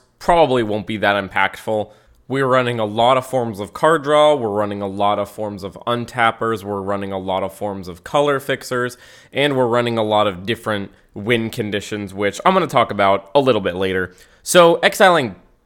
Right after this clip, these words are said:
top ten cards from the library probably isn't going to be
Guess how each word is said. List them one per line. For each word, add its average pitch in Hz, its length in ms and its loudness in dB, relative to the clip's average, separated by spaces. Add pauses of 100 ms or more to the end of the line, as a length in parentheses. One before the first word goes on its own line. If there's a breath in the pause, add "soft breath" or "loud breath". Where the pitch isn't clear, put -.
(360)
top - 400 2
ten 123 360 -2
cards 127 360 -2
from 127 100 -6
the 120 80 -2
library 117 640 0 (420)
probably 196 540 2
isn't 131 220 2
going 110 260 0
to 104 80 -2
be 104 460 -8